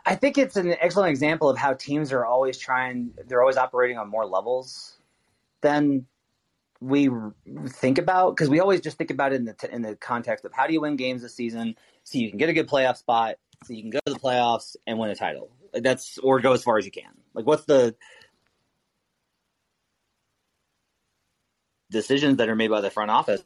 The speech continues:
of, it's like, well, you know, we're looking at the cap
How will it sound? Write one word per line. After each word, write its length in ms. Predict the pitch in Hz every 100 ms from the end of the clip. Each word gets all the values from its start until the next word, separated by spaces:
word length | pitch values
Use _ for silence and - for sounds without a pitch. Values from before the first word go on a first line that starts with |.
| _
of, 140 | 92 92 - _ _ _ -
it's 140 | 127
like, 140 | 135 127
well, 540 | 139 139 135 127 120 _ -
you 120 | 127
know, 120 | 117
we're 140 | 113 123
looking 220 | 123 117
at 140 | 113 -
the 60 |
cap 320 | 107 117 107